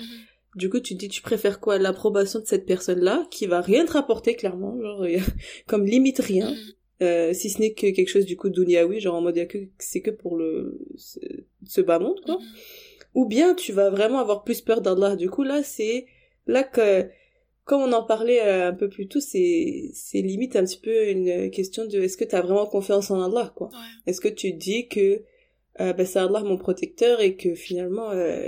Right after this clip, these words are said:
Speaker 1: il m'arrivera rien de mal, si ce n'est que par sa permission.
Speaker 2: Mhm.
Speaker 1: Et si ce n'est
Speaker 2: Clairement.
Speaker 1: par, euh, l'avis que j'ai de lui, parce que si, c'est ça, si je me dis que,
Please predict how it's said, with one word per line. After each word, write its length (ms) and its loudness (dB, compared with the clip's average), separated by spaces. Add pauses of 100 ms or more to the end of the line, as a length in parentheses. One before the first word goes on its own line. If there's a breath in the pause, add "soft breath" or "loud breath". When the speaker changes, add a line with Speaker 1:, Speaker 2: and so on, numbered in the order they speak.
(120)
Speaker 1:
il 160 -4
m'arrivera 600 0
rien 460 -4 (380)
de 160 4
mal, 440 2 (300)
si 300 -6
ce 100 -4
n'est 120 2
que 100 4
par 200 -2
sa 140 0
permission. 500 -2
Speaker 2:
Mhm. 300 -14 (300)
Speaker 1:
Et 140 0
si 140 -4
ce 120 -4
n'est 100 0
Speaker 2:
Clairement. 280 -2
Speaker 1:
par, 60 -8
euh, 200 -4
l'avis 420 2
que 140 -2
j'ai 200 2
de 120 2
lui, 340 0
parce 260 -20
que 160 -2
si, 560 -8 (360 soft breath)
c'est 160 -10
ça, 220 -2
si 180 -6
je 80 -4
me 120 2
dis 240 -10
que, 280 -2